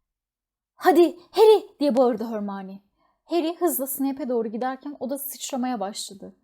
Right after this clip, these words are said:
Ron'la Malfoy'un sıranın altında boğuştuklarını da, Neville'la Crabbe ve Goyle'ün yumruklaştıklarını da fark etmedi.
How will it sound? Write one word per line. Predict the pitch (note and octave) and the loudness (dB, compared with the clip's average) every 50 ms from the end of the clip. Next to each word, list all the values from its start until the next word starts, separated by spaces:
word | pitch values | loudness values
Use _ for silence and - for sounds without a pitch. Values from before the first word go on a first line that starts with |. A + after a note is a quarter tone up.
| _ _ _ _ _ - | _ _ _ _ _ -2
Ron'la | D#4 E4 F4+ F#4+ D4 | -2 0 0 -2 -2
Malfoy'un | C#4 C#4+ C4+ C#4 C#4 C4+ C#4 C#4+ C#4 E4 | -2 -2 -2 -4 -4 -6 -6 -6 -4 -4
sıranın | - - - C#4 D4 D4 D4 | -6 -6 -6 -6 -6 -4 -4
altında | C4+ A#3+ A#3+ A#3+ B3 A#3+ G#3+ | -4 -6 -6 -6 -8 -8 -6
boğuştuklarını | G#3+ A3+ A#3+ A#3 - - _ - A#3+ A#3+ A#3 A#3 B3 B3 A3 | -8 -8 -10 -10 -14 -18 _ -8 -8 -6 -6 -4 -6 -4 -4
da, | G#3 A#3 C#4 - _ _ _ _ - | -6 -6 -8 -10 _ _ _ _ -4
Neville'la | B3+ C#4 C#4 D#4+ D#4+ D4+ C4+ C4+ C#4 C4+ | -2 -2 -2 -2 -4 -4 -4 -6 -6 -6
Crabbe | C#4+ C#4 C4 C#4 D4+ C#4+ _ - | -6 -4 -4 -4 -6 -8 _ -2
ve | C4+ C4+ | -2 -2
Goyle'ün | A3+ A3 B3 C4 C4+ C4+ B3 C#4+ D#4+ D4+ | 0 0 2 2 2 2 0 -4 -4 -4
yumruklaştıklarını | B3+ B3 A#3+ B3+ B3+ - B3 A#3+ B3+ - - - - C4 B3+ C4+ C#4+ - | -2 -2 -2 -4 -4 -4 -4 -6 -6 -10 -14 -12 -8 -6 -6 -6 -6 -6
da | D4 C#4+ | -8 -10
fark | - - B3+ A3+ A3 - | -8 -8 -8 -8 -8 -10
etmedi. | B3 A#3 - - - G3 E3+ F3+ F3+ - | -14 -16 -14 -16 -16 -16 -16 -16 -18 -20